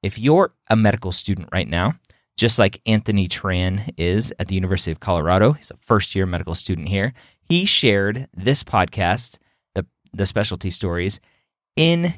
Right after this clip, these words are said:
his Facebook group for his class. If you have a Facebook group for your class, or you have some sort of email listserv or email group, whatever it is, I would love for you to say, "Hey, fellow classmates, check out this podcast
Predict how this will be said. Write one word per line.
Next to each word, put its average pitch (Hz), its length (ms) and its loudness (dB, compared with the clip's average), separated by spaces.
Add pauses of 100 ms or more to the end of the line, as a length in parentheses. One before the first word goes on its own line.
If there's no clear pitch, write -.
his 117 400 2
Facebook - 440 -2
group 104 240 -4
for 107 280 0
his 110 180 -2
class. - 480 -4 (180)
If 107 200 -4
you 180 100 4
have 202 140 4
a 160 60 2
Facebook 127 400 -2
group 117 260 -6
for - 160 -6
your 110 320 2
class, 82 500 -2 (400)
or 113 80 0
you 117 140 2
have 104 240 2
some 123 200 -2
sort 107 240 -2
of - 220 -6
email 131 380 2
listserv 143 640 0
or 85 180 -8
email 139 320 2
group, 131 380 0
whatever 131 400 4
it 123 60 0
is, 120 300 0 (400)
I 170 60 -6
would 151 160 -4
love 120 160 2
for 123 80 -6
you 101 220 -2
to 101 180 -8
say, 101 340 -2
"Hey, 160 480 0
fellow 135 440 2
classmates, 113 680 -2 (380)
check 143 240 0
out 131 180 2
this 95 160 0
podcast 80 680 -2